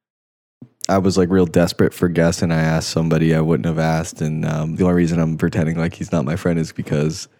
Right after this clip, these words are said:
of what his response was. Um, 'cause this guy's not my friend, 'cause my friend, I'm not friends with people who say this.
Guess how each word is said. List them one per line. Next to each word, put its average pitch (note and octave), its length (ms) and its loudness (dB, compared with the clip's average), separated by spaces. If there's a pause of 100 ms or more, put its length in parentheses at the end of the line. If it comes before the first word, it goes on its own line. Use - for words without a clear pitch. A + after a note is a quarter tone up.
(300)
of E2+ 160 2
what E2 200 2
his F2+ 160 0
response E2+ 480 0
was. G#2+ 400 2 (640)
Um, F2 320 2
'cause F2+ 120 4
this E2 120 2
guy's E2 220 2
not D#2+ 160 2
my C#2 120 0
friend, E2 400 0
'cause F2 220 0 (100)
my E2 220 2
friend, F2 400 0 (220)
I'm F2 60 0
not E2+ 140 0
friends F#2 180 0
with F2+ 80 -2
people G2 200 2
who F2+ 40 2
say F2+ 180 2
this. F2+ 260 2